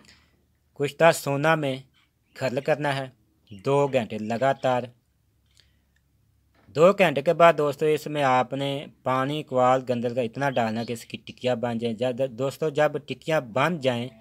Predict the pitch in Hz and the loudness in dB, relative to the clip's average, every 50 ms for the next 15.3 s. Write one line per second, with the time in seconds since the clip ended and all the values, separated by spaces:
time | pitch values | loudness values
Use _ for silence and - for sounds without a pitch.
0 | - - - - - - - - _ _ _ _ _ _ _ - 180 185 180 160 | -20 -20 -20 -20 -20 -20 -20 -20 _ _ _ _ _ _ _ 0 4 6 8 8
1 | 156 147 - 147 139 131 - 131 135 135 135 _ - 135 120 - 131 - - 98 | 8 6 4 -2 -6 -4 -4 -6 -8 -8 -10 _ -10 -10 -8 -8 -8 -10 -10 -12
2 | 85 82 80 82 78 76 71 - _ - - _ _ _ _ _ - - - - | -16 -16 -18 -20 -20 -20 -20 -20 _ -20 -20 _ _ _ _ _ -20 -20 -20 -20
3 | - _ _ _ _ _ _ _ _ _ _ _ _ _ _ _ _ _ _ _ | -20 _ _ _ _ _ _ _ _ _ _ _ _ _ _ _ _ _ _ _
4 | _ _ _ _ _ _ _ _ _ _ _ _ _ _ _ _ _ _ - 165 | _ _ _ _ _ _ _ _ _ _ _ _ _ _ _ _ _ _ -6 -6
5 | 170 - - 226 190 170 196 202 208 165 170 170 165 156 - - 175 175 160 151 | -6 -2 -2 -2 2 4 6 6 6 6 6 4 4 4 2 2 4 6 6 6
6 | 147 151 - - 165 165 165 160 - - - 131 143 139 131 131 135 147 170 151 | 6 4 2 -2 -4 -4 -4 -4 -6 -8 -10 -6 -2 0 4 4 4 4 2 0
7 | 143 139 170 - 120 104 92 80 78 78 - _ _ - - - - _ _ 90 | -2 -4 -4 -6 -6 -8 -10 -10 -14 -20 -20 _ _ -20 -20 -20 -20 _ _ _
8 | 87 - _ _ _ _ _ _ - - - - _ _ _ _ _ - 175 190 | _ -20 _ _ _ _ _ _ -20 -20 -20 -20 _ _ _ _ _ -2 0 0
9 | - - - 208 220 - 170 156 180 190 196 190 156 139 139 131 - 139 135 113 | -2 -2 -4 -4 0 2 2 2 4 6 4 4 4 2 -2 -2 -2 -2 -4 -2
10 | 101 135 147 165 175 165 185 170 170 170 170 - 147 131 139 143 143 139 131 127 | 2 4 6 6 6 4 2 -4 -4 -6 -10 -8 -4 -2 0 2 2 4 4 2
11 | 127 123 - 131 123 120 - _ _ _ _ _ _ _ _ _ _ _ _ - | 2 0 -2 -6 -12 -12 -18 _ _ _ _ _ _ _ _ _ _ _ _ -6
12 | 113 127 147 160 170 180 180 175 165 147 139 139 131 143 143 135 135 131 127 123 | -2 2 4 6 6 4 4 4 4 6 6 6 4 2 -2 -4 -2 -2 -2 -4
13 | - - 123 123 131 143 - _ _ _ _ - 135 131 127 131 - 135 135 143 | -4 -4 -6 -6 -8 -8 -12 _ _ _ _ -6 -4 -4 -4 -4 -6 -6 -6 -6
14 | - _ _ _ _ _ _ _ _ _ _ _ _ _ - 107 120 135 131 127 | -10 _ _ _ _ _ _ _ _ _ _ _ _ _ -10 -4 -2 0 2 2
15 | 120 110 104 - - - | 0 0 -2 -6 -10 -18